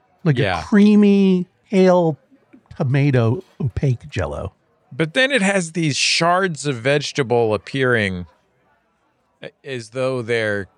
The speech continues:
Speaker 2: it, it, it makes it look like an inedible moon rock.
Speaker 1: Yeah. Jennifer Marmer, producer, you're here with us on the line, are you not?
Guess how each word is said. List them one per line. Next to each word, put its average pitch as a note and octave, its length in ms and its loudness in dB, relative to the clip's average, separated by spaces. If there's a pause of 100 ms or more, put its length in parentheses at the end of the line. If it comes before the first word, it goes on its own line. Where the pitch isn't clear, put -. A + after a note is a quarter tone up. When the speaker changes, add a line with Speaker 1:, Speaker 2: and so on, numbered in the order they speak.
Speaker 2:
it, B2+ 200 -8
it, D#3 160 -4
it G3+ 180 0
makes G#3 340 -2
it E3+ 120 -2
look D#3+ 240 0
like C3 260 0
an A#2+ 220 -4
inedible C#3 600 0
moon A#2 320 -2
rock. E2 440 -8 (260)
Speaker 1:
Yeah. C3+ 380 2 (760)
Jennifer C#4+ 380 -2
Marmer, G#3+ 400 2
producer, F#3+ 440 2
you're F#3+ 160 2
here G3 160 2
with D3 140 4
us B2+ 120 0
on C3 120 4
the B2 80 4
line, A#2+ 280 2
are C#3 80 2
you C#3+ 160 4
not? E3 320 2